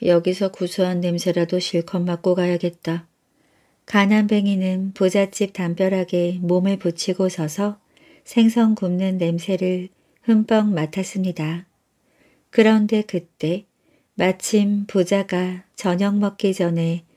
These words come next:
바람이나 쐬려고 어슬렁어슬렁 대문 밖으로 나왔습니다. 나와보니 옆집 가난뱅이가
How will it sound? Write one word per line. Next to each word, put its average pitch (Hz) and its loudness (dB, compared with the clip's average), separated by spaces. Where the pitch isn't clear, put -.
바람이나 202 2
쐬려고 190 -2
어슬렁어슬렁 190 0
대문 208 4
밖으로 208 0
나왔습니다. 175 -2
나와보니 208 4
옆집 165 -2
가난뱅이가 185 -2